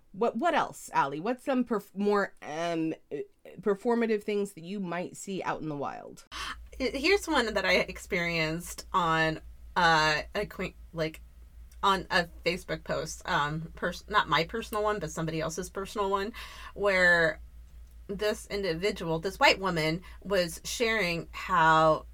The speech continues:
Speaker 2: she has been reading White Fragility by Robin DiAngelo, which is a good book. I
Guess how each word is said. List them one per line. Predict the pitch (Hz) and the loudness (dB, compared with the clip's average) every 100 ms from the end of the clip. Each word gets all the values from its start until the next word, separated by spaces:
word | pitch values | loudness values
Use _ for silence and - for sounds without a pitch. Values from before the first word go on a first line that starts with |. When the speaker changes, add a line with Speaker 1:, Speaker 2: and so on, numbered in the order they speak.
| - | -16
Speaker 2:
she | - - 330 392 | -10 -8 0 4
has | 339 247 | 2 0
been | 240 208 | -2 -2
reading | 208 240 226 170 165 160 | -2 0 2 2 0 -2
White | 180 185 - | 0 0 0
Fragility | 202 185 185 175 160 160 | -4 -2 2 2 2 0
by | 156 160 160 | 2 2 4
Robin | 156 156 160 | 4 2 -2
DiAngelo, | 165 269 370 180 147 139 160 | -2 0 0 0 -2 -2 -2
which | - 359 - - - 453 | -2 -2 -4 -14 -6 -2
is | 480 | 0
a | |
good | 359 233 | 2 2
book. | 151 147 - - | 2 -2 0 4
I | 220 | 4